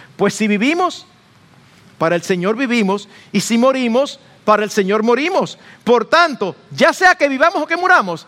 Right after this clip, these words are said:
del Señor somos". Y está fresco en nuestras mentes, o por lo menos en la, muchas de las de ustedes, lo que predicó Salvador en estos días, precisamente basado en este, en este texto.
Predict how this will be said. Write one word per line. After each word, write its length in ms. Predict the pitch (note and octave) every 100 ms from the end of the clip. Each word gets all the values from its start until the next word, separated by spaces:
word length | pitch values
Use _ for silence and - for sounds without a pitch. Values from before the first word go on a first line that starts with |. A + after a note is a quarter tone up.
| -
del 160 | F#3+ G3+
Señor 280 | F#3+ F3 F#3+
somos". 460 | F#3 C#3+ A#2+ - _ _ - - -
Y 80 |
está 220 | C#4 - C#4+
fresco 300 | C4 A#3+ C#4
en 60 |
nuestras 300 | C4 B3+ D4
mentes, 500 | D#4 C4+ C4 D4 - - -
o 100 | -
por 100 | F#3
lo 80 | G3
menos 200 | G3+ B3
en 60 | A#3+
la, 60 |
muchas 320 | G3+ G#3+ C4+ A#3+
de 60 |
las 80 | A#3+
de 60 | A#3+
ustedes, 400 | A#3 F#3+ G#3+ - - - G3 - _
lo 140 | F3+ G#3+
que 80 | G#3+
predicó 340 | A3 G#3 G#3+
Salvador 380 | A3 A#3 G#3 G#3+
en 80 | G#3
estos 220 | G#3 F#3
días, 400 | C#4 C#3+ - - _ _ _ _ _ -
precisamente 640 | C4 - G#3 B3 G#3+ C4
basado 540 | G#3+ - E3+ F3+ G#3+ -
en 140 | D#3+
este, 600 | D#3+ E3 F3+ E3+ D#3+ -
en 80 | D3+
este 200 | D#3 D#3+
texto. 460 | - G3+ - B2